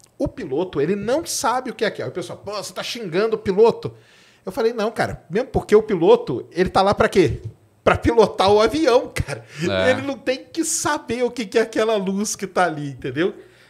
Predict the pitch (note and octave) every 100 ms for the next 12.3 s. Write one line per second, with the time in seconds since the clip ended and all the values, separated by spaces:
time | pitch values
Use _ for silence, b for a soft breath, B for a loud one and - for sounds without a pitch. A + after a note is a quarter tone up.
0 | B C#3+ D#3+ E3 D#3+ D3+ C#3+ C3+ A2+ D#3
1 | - F#3 F#3+ B3 - A3+ A3+ A3 - F3+
2 | F#3 D3+ D#3 - D3 D3+ D#3+ D3 D3 C#3+
3 | B2+ B2+ C3+ - B2+ D3+ G#3 F#3+ B B
4 | B B _ E3 E3+ F#3 C#3+ - D3+ D#3+
5 | D#3+ - F#3+ - C3 D3 D#3 D3 C#3 A#2
6 | C3+ A2+ - C3+ - C3+ C#3 - C#3 D#3
7 | D3+ C3 B2 B B - A#2 - - A#2
8 | D3 D3+ D#3 D#3 C#3+ D3 C3 - F3 G#3
9 | F#3+ - D#3+ E3+ - F3+ - A3+ E3 E3+
10 | - A#2 E3+ G#3+ B3 F#3+ F#3+ D3 - D3+
11 | E3+ F#3 F#3+ E3+ C#3+ - - E3+ F3 G3
12 | F#3 E3+ G3+